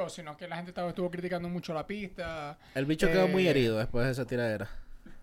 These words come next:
Speaker 1: Además, es que venía de, de, después de lo, antes de lo de Visa.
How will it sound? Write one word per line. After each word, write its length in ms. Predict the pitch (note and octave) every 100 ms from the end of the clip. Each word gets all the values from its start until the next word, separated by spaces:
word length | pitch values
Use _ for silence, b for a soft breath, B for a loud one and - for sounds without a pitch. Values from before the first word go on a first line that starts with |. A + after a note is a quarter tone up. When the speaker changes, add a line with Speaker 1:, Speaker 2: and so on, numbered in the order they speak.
| -
Speaker 1:
Además, 340 | G3+ A3 G#3
es 80 | G#3
que 100 | G#3
venía 280 | G3+ G#3 A3+
de, 140 | A#3+
de, 280 | G3+ A3+ G#3
después 320 | G3+ - A3+
de 100 | A#3+
lo, 120 | A3
antes 340 | F#3 F#3 F3+ G#3+
de 40 |
lo 80 | G#3
de 60 | D#3+
Visa. 360 | F3 - A#2+